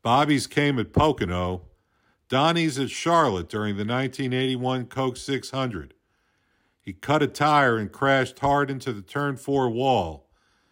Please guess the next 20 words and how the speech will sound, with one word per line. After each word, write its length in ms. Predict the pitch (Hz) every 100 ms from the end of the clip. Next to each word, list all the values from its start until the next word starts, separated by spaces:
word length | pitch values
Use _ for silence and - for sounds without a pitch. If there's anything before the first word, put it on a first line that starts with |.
| _ _ _
It 160 | 107 87
got 260 | 131 135
worse 360 | 113 135 147 -
when 100 | 117
his 160 | 101 -
car 320 | 135 135 131
slid 380 | - 135 131 117
down 260 | 131 139
the 100 | 117
track 580 | 92 - 120 127 131 - _ _ _ _ -
and 160 | 95
was 200 | 92 82
hit 240 | 123 131 -
by 160 | 101
Dick 340 | 90 127 127 -
Brooks. 560 | 135 117 - - - _ _ _ _ _ _ _ _
Allison 600 | - 117 139 135 - 120
broke 320 | 95 127 123 123
his 140 | 98
shoulder, 720 | - 135 131 143 156 156 143